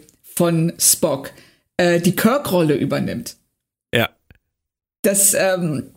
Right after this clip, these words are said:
Speaker 1: also ich hab das wirklich, äh, mit, äh, breitem Grinsen diese ganze Szene, ähm, äh, betrachtet, weil das so geil ist.
Speaker 2: Es wirkt, glaub ich, für Leute, die das nicht als Referenz verstehen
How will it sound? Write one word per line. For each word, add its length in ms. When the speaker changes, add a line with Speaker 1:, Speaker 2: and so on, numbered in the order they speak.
Speaker 1:
also 220
ich 160
hab 120
das 200
wirklich, 600
äh, 560
mit, 460
äh, 420
breitem 600
Grinsen 720
diese 280
ganze 420
Szene, 480
ähm, 400
äh, 300
betrachtet, 680
weil 140
das 300
so 640
geil 340
ist. 360
Speaker 2:
Es 340
wirkt, 300
glaub 220
ich, 140
für 120
Leute, 440
die 200
das 220
nicht 260
als 240
Referenz 520
verstehen 800